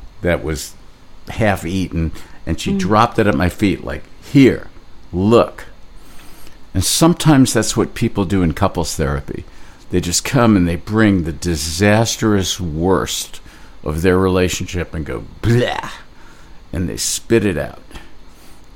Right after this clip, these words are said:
Speaker 1: Okay, that's honestly there. I get it. I get how really bad it's been. Now comes the next part.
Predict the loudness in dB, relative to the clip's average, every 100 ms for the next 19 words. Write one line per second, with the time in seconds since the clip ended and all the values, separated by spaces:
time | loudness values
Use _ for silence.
0 | 2 2 2 -4 -6 -12 -16 -10 0 0
1 | 2 4 6 4 2 0 2 2 2 0
2 | -2 -6 -6 -4 -2 2 2 2 -4 -12
3 | -18 -18 -18 -18 -6 -6 -4 0 0 0
4 | -6 -2 0 2 2 2 0 0 2 2
5 | 0 -6 -8 -8 -8 -4 -2 -2 -4 -12
6 | -18 -20 -20 -20 -20 -20 -20 -20 -20 -20
7 | -20 -20 -14 0 4 4 4 6 6 6
8 | 4 2 2 -4 -6 -4 -4 -6